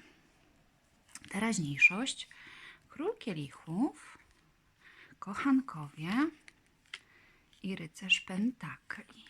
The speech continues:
I przyszłość, dziewiątka pentakli, siódemka kielichów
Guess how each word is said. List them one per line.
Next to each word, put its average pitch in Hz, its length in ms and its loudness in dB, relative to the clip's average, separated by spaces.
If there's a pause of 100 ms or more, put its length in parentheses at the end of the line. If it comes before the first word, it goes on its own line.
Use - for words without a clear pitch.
I 294 140 2
przyszłość, - 960 -2
dziewiątka 175 640 -8
pentakli, 285 640 0 (960)
siódemka 175 460 -6
kielichów 208 720 -6